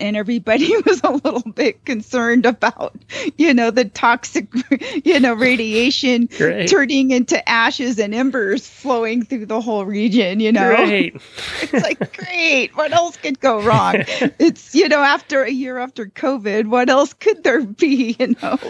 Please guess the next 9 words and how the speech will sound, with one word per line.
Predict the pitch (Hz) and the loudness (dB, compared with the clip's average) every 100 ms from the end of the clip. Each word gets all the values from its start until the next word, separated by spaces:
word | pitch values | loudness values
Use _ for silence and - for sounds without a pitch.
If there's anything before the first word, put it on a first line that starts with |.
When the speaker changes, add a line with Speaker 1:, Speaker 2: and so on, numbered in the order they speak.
| - _ _ _ | -10 _ _ _
Speaker 2:
Jeez. | - - - - - - - - _ _ - - - - - - - - - - | -16 -14 -12 -12 -12 -8 -8 -8 _ _ -20 -20 -20 -20 -20 -20 -20 -20 -16 -2
Well, | 185 202 208 277 220 | 2 4 4 0 -2
I'm | 175 | -4
glad | 170 180 180 | 0 0 0
you're | 165 160 160 | 2 4 4
okay, | 156 - 160 143 156 | 2 0 0 2 2
and, | 147 139 135 | 0 -2 -2
uh, | 135 131 127 117 - 143 | 0 2 0 -2 -14 -12
go-, | 156 | -10